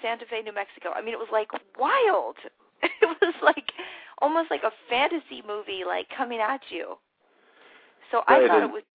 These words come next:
Speaker 1: crazy.
Speaker 2: Well, and there's, so, I mean, in some of that, you know, um, you know, m-, multicoloredness of the adventure, I think, you know, the difficult thing with biographies,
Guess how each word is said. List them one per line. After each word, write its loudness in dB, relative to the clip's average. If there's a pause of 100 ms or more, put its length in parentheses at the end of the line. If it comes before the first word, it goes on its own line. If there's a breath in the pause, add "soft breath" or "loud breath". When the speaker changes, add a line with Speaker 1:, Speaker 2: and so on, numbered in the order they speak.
(180)
Speaker 1:
crazy. -6 (460)
Speaker 2:
Well, 6
and 4
there's, 6 (320)
so, 6 (720)
I 0
mean, 2 (580)
in 2
some 4
of 6
that, 6 (160)
you -2
know, 6 (540)
um, 2 (1000)
you -2
know, 6 (240)
m-, -12
multicoloredness 4 (260)
of 2
the 4
adventure, 0 (600 soft breath)
I -4
think, 0 (560)
you -2
know, 4
the -2
difficult 0
thing 4
with 0
biographies, 2